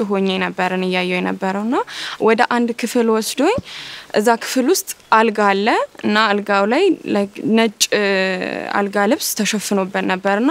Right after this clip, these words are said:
እዛ አልጋ ላይ ተንበርክኮ ፓስተር እየጸለየ ነበረ። ከዛ ያ ፓስተር እየጸለየ ያለ ከኋላው፣ እ፣ አንድ ነጭ የለበሰ ሰው ነበረና ምንድነው ብዬ ፓስተር የሚጸልየውን ጸሎት ለመስማት ጠጋ ልል ስል እንዳለ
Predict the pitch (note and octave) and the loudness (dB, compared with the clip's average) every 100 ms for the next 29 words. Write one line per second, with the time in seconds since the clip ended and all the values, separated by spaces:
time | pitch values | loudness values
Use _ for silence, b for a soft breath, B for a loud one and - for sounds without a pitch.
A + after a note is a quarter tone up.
0 | F4+ A3 A3+ A3 G#3+ A3 G#3+ A3+ A3 A3 | 0 4 4 4 2 2 0 -2 0 0
1 | A3+ - C#4 G#3+ G3+ G3+ G3 F#3+ F#3+ F#3+ | -2 -8 -6 -4 -2 -2 0 -2 -2 -2
2 | F#3 F#3 F#3 F#3+ F#3+ G3 B B B B | 0 -2 -2 -4 -4 -4 B B B B
3 | - A#3+ A#3+ E4+ F#4 B3+ A#3+ - - A#3+ | -2 0 4 4 4 4 2 0 -2 0
4 | A#3 C4+ B3+ A#3+ A#3+ A#3 A#3 A#3 A#3 A#3+ | 2 2 2 2 0 0 2 2 4 2
5 | D#4 D#4 A3 A3+ A3 C4 G#4+ - B B | 0 -2 -2 0 2 4 2 0 B B
6 | B B - - G#3 G3 A3+ A#3+ B3 G#3+ | B B -6 0 2 4 4 4 2 2
7 | A#3+ C#4 - A#3 A3 G3+ G#3 G#3 G#3+ G3+ | 4 4 4 2 4 2 2 0 0 0
8 | F#3+ F#3 - G#3+ F#3 F3+ F#3+ F3+ F#3 G3+ | 0 0 2 0 0 -6 -4 -2 0 2
9 | D#4+ D5+ - B B B B B - A#3 | 2 0 -4 B B B B B -4 4
10 | C#4 C4+ A3+ A#3 A3 G#3 A#3 A3+ E3 - | 6 6 4 2 0 2 4 4 2 -2
11 | - A3+ - A#3+ A3 G#3+ G#3+ G#3 G#3+ G#3+ | -2 0 2 2 4 2 2 0 0 0
12 | G#3 G3+ G#3+ G#3+ G#3+ G#3+ G#3+ - G#3+ G#3 | -2 -2 -4 0 0 2 0 0 0 2
13 | G#3 G#3+ G3+ G#3 G#3 - A#4 C5 A#3 B3 | 0 2 2 0 0 2 2 2 0 4
14 | C4 A#3 | 4 4